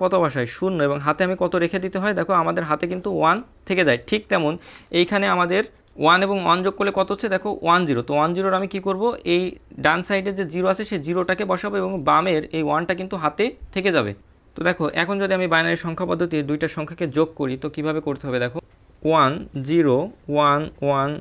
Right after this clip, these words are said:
ওয়ান জিরো ওয়ান, এই সংখ্যার সাথে দেখো আমি এখন কত যোগ করব? ওয়ান ওয়ান জিরো ওয়ান ওয়ান জিরো ওয়ান। তো এই দুইটা সংখ্যাকে আমি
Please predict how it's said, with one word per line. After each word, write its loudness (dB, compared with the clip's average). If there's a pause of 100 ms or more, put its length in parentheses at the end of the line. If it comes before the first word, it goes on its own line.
(160)
ওয়ান 2 (300)
জিরো 2 (320)
ওয়ান, 4 (340)
এই 2
সংখ্যার -2
সাথে -2
দেখো 2
আমি 2
এখন -2
কত 0 (120)
যোগ 0
করব? 0 (800)
ওয়ান 4 (220)
ওয়ান 2 (260)
জিরো 2 (320)
ওয়ান 2 (280)
ওয়ান 0 (200)
জিরো 2 (240)
ওয়ান। 4 (380)
তো -10 (100)
এই 2
দুইটা -2
সংখ্যাকে -2
আমি 0